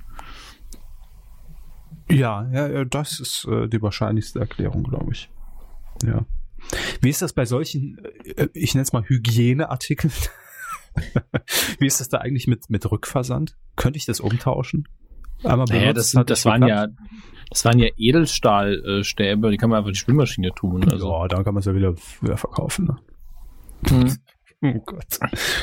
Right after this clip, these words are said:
Speaker 1: Naja, aber in diesem Jahr, sagen wir schon mal, Spoiler, war jetzt nicht so was krass Herausstechendes dabei, aber es waren immerhin fünf schöne Gegenstände, Artikel, die ihr bestellt habt und wir fangen direkt an,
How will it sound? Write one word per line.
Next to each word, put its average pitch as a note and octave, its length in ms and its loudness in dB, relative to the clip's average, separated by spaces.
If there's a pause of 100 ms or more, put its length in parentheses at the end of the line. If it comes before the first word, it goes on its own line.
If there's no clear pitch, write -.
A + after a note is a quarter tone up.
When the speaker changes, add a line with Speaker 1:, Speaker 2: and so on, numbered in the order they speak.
(420)
Speaker 1:
Naja, F3+ 500 4 (440)
aber G#3 280 2
in D#3+ 160 -4
diesem G3 320 0
Jahr, D3 460 0 (120)
sagen C#3+ 420 2
wir D3 120 0
schon C#3 180 0
mal, C3 240 0
Spoiler, C#3 680 0 (440)
war B2 300 2
jetzt C#3 260 0
nicht C3 320 0
so B2 380 2
was A2+ 260 0
krass - 400 -2
Herausstechendes F#2+ 880 0
dabei, G2 360 0
aber F#3+ 120 2
es C#3+ 120 -4
waren E3+ 180 0 (240)
immerhin D#3+ 360 0
fünf - 520 -2 (160)
schöne D3+ 540 2
Gegenstände, C3 720 0
Artikel, B2+ 460 0
die A#2 140 2
ihr A#2 180 0
bestellt A#2 460 -2
habt B2 200 -2 (300)
und A#2 240 0
wir A#2 80 -2
fangen A#2+ 260 -2
direkt A2+ 300 0
an, A2+ 280 0